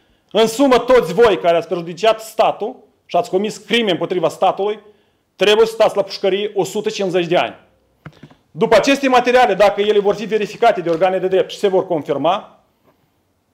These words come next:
eu cred că dacă nu reușești să fugi din țară, tu trebuie să stai la pușcărie pe viață. Tu ești un criminal, tu ești o persoană care nu ai absolut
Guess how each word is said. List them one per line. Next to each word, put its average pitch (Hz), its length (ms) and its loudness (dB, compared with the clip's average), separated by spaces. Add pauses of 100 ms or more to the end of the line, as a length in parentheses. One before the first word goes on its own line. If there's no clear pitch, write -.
(240)
eu 180 280 2
cred 214 260 0
că 190 100 -2
dacă 180 240 0
nu 202 140 0
reușești 202 340 0
să - 60 -18
fugi 185 140 -4
din 165 100 -4
țară, 180 220 0
tu 185 100 -8
trebuie 175 220 -4
să 160 60 -10
stai 170 160 0
la 156 240 -2 (240)
pușcărie 196 460 -2
pe 185 100 -4
viață. 147 460 -4 (380)
Tu - 80 -4
ești 190 200 0
un 190 120 -2
criminal, 208 760 0 (540)
tu 220 80 -2
ești 233 440 0 (160)
o 202 120 2
persoană 196 720 -2 (240)
care 190 220 2
nu 220 300 2
ai 185 280 0
absolut 196 800 0